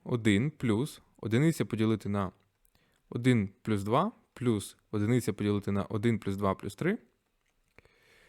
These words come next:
Ну, я думаю, ви здогадались, що йде далі. Один поділити на один плюс два плюс три плюс чотири. І так далі. Чим ця задача цікава? Тим, що тут, по суті, є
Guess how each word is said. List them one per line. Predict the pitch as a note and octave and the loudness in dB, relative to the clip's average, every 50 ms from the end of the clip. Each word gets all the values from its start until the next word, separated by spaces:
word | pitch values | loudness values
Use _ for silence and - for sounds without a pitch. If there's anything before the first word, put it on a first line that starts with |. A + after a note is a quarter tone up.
| _ _ _ _ _ _ _ _ _ _ _ _ _ _ _ - | _ _ _ _ _ _ _ _ _ _ _ _ _ _ _ -4
Ну, | A#2 C#3 E3+ E3+ | 0 2 2 2
я | B2+ B2 | 2 2
думаю, | A#2 A#2 A2+ A2 G#2 | 4 4 4 4 2
ви | G2 | 2
здогадались, | F#2+ G#2 G#2 G2+ G#2 A#2+ C3+ C#3 C3 A2 - - - | 2 2 2 2 2 2 2 2 0 -2 -4 -8 -16
що | - - - A#2 | -8 -4 -2 0
йде | A2 A2 | 2 2
далі. | G2 F#2 - - G2 | 0 0 -2 -4 -4
Один | G2 A#2+ D#3 F#3 E3+ - _ _ _ - | -2 0 0 0 0 -2 _ _ _ -10
поділити | - G2+ A2 A2+ - - | -4 -2 -2 -2 -2 -2
на | F#2+ G2+ | -4 -4
один | G2 C#3+ E3 D3+ | -2 -2 -4 -4
плюс | - - G#2 G2 | -4 -6 -6 -4
два | - A#2 D3 D#3 | -2 -2 -2 -2
плюс | - - G2 - | -2 -4 -6 -4
три | - B2+ C3 | -4 -4 -4
плюс | - - G#2+ - | -4 -6 -8 -8
чотири. | - G#2 - - F#2 - - - _ _ _ _ _ _ _ - - _ _ - _ _ - | -10 -8 -6 -4 -6 -6 -8 -12 _ _ _ _ _ _ _ -20 -20 _ _ -20 _ _ -4
І | - F3 | -4 0
так | - D3+ A2+ G2 | 0 0 0 0
далі. | F#2+ E2+ - - - - _ _ _ _ _ _ _ _ _ _ _ _ _ _ _ _ _ _ _ _ _ _ _ _ _ _ _ _ _ _ _ _ _ _ _ _ _ _ _ _ _ _ _ _ _ _ _ _ _ _ _ _ _ _ _ _ _ _ _ _ _ _ _ _ _ _ _ _ _ _ _ _ - | 0 -2 -2 -4 -8 -16 _ _ _ _ _ _ _ _ _ _ _ _ _ _ _ _ _ _ _ _ _ _ _ _ _ _ _ _ _ _ _ _ _ _ _ _ _ _ _ _ _ _ _ _ _ _ _ _ _ _ _ _ _ _ _ _ _ _ _ _ _ _ _ _ _ _ _ _ _ _ _ _ -6
Чим | - - G3+ F#3 | 0 2 2 2
ця | F#3+ C#3+ A#2 | 2 0 0
задача | A#2+ B2 A#2+ A#2 B2 - D#3 | 0 0 0 -2 -4 -4 -8
цікава? | - - F#3+ - B3+ C4 B3+ A#3 | -10 -8 -4 0 0 2 2 0
Тим, | A#3+ - - - G#3 G#3 G3+ | 0 -4 -4 -2 -2 -2 -2
що | - - | -2 -4
тут, | - - D#3 - | -2 -4 -4 -2
по | - B2 | -4 -4
суті, | - F3 E3 - B2+ A2+ | -2 -2 -2 0 0 0
є | A2 A#2 A2+ G2 F2+ - | 2 4 2 2 0 -2